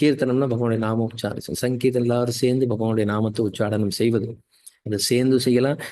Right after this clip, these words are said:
தனிப்பட்ட முறையிலும் செய்யலாம். அதான் சங்கீர்த்தனம். அப்போ எல்லாரும் நம்ம இந்த சங்கீர்த்தன யஜ்யத்தை கடைபிடிக்கும் போது பகவானுடைய நாம உச்சாடனம், "ஹரே கிருஷ்ண, ஹரே கிருஷ்ண, கிருஷ்ண கிருஷ்ண, ஹரே ஹரே,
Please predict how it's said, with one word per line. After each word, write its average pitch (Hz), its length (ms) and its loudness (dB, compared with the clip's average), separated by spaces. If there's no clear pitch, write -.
தனிப்பட்ட 131 460 0
முறையிலும் 110 400 2
செய்யலாம். - 420 -6
அதான் 139 240 2
சங்கீர்த்தனம். 113 680 -2
அப்போ 117 280 0
எல்லாரும் 123 760 2
நம்ம 120 200 2
இந்த 110 160 4
சங்கீர்த்தன 160 640 4
யஜ்யத்தை 120 520 2
கடைபிடிக்கும் 98 500 0
போது 95 220 -4
பகவானுடைய 110 380 0
நாம 110 280 0
உச்சாடனம், 98 600 -2
"ஹரே 107 280 2
கிருஷ்ண, 101 400 -6
ஹரே 101 320 0
கிருஷ்ண, 98 340 -6
கிருஷ்ண 98 360 -8
கிருஷ்ண, 98 360 -8
ஹரே 98 260 -2
ஹரே, 107 260 -2